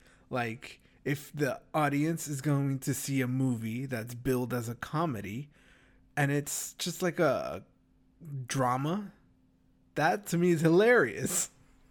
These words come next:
So I said, "Well, how can I translate this into the stand-up profession?" I know.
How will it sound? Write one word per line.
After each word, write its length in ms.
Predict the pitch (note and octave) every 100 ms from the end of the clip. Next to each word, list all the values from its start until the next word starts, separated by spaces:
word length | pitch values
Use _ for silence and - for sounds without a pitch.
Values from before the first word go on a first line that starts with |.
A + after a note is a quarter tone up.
| _ - - - - - - - - - - - F#3+ F#3 F3 - - - - D3+
So 420 | - C4 A#3+ D3+ F#3
I 120 | E3 E3+
said, 340 | F3 D#3+ D3+
"Well, 100 | F3
how 160 | A#3 -
can 180 | -
I 80 | D4+
translate 480 | G#3 G3 F3+ D#3+ C#3
this 200 | C3 -
into 160 | D3 B2
the 100 | A#2
stand-up 460 | - D#3+ C#3 B2+ - _ - C3+
profession?" 600 | - - G3 A3+ - F#2 C3 _ _ _ _ _ _ _ -
I 160 | G3
know. 320 | F3 G2+ B2